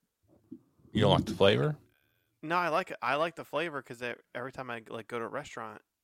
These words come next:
Speaker 2: they ask what <laughs> kind of cheese, and I say American, no matter if it's a fancy restaurant or not.
Speaker 1: Yeah.
Speaker 2: "Okay, this is America. You better
Speaker 1: I
Speaker 2: have
Speaker 1: want the
Speaker 2: American cheese.
Speaker 1: mozzarella or
Speaker 2: You
Speaker 1: the
Speaker 2: better have
Speaker 1: Colby
Speaker 2: American
Speaker 1: Jack.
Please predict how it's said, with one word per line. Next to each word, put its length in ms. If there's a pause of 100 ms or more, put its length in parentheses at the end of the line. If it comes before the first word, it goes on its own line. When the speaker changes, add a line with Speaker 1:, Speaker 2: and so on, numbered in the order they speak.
Speaker 2:
they 100
ask 160
what 120
<laughs> 100
kind 40
of 80
cheese, 360
and 100
I 80
say 120 (140)
American, 440 (460)
no 60
matter 180 (140)
if 140
it's 160
a 40
fancy 360
restaurant 380
or 100
not. 320 (520)
Speaker 1:
Yeah. 280
Speaker 2:
"Okay, 180
this 160
is 140
America. 360
You 100
better 120
Speaker 1:
I 40
Speaker 2:
have 80
Speaker 1:
want 160
the 60
Speaker 2:
American 320
cheese. 60 (120)
Speaker 1:
mozzarella 880
or 220
Speaker 2:
You 40
Speaker 1:
the 140
Speaker 2:
better 60
have 40
Speaker 1:
Colby 340
Speaker 2:
American 520
Speaker 1:
Jack. 120